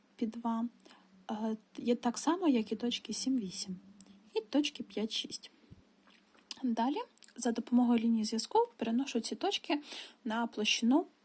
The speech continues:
е, на площину під три. Е, ці точки будуть у нас знаходитися на крайніх гранях.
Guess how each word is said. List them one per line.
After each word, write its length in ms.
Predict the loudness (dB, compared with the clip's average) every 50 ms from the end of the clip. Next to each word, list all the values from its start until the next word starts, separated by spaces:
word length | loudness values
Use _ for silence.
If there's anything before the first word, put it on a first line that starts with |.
| _ _ _ _ _ _ _ -20 -20 -20 -20 -20 -12 -12 -12 -12 -12 -18 -20 -20 -20 -20 -14 -4 0
е, 40 | 2
на 380 | 2 2 2 4 4 4 2 2
площину 440 | 2 0 0 -2 0 0 -2 -2 0
під 160 | 0 -4 -4
три. 220 | -4 -6 -8 -8 -10 _ _ _ _ _ -20 -20 -20 -20 -18 -18 -14 -12 -12 -12 -12 _ _ -20 _ _ -6
Е, 340 | -4 -4 -2 -2 -4 -4 -6 -8 _ -20 _ _
ці 160 | 0 2 2 2
точки 360 | 2 2 2 2 2 0 -4
будуть 280 | -2 -2 -4 -4 -2
у 40 | -4
нас 100 | -4 -4
знаходитися 520 | -4 -2 0 0 -2 -2 -2 -2 -2 -2 -2
на 200 | -4 -4 -6 -6
крайніх 560 | -8 -10 -10 -8 -8 -10 -10 -14 -16 -20 -18 -12
гранях. 640 | -10 -8 -8 -8 -6 -4 -4 -4 -4 -4 -8 -18